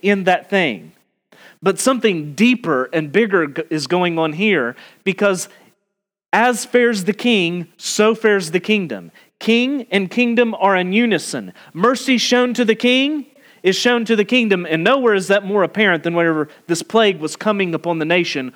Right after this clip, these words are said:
for David's sin. And so as David provided a basis for his own personal praise, "I will extol you because you've drawn me up."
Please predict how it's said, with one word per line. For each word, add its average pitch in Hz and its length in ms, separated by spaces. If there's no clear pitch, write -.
for 165 200
David's 147 800
sin. 101 520
And 147 100
so 214 140
as 175 140
David 254 360
provided 196 500
a 151 60
basis 185 920
for 190 180
his 165 180
own 185 240
personal 196 640
praise, 143 680
"I 185 140
will 214 180
extol 190 520
you 180 160
because 165 340
you've 165 140
drawn 175 320
me 165 160
up." 175 240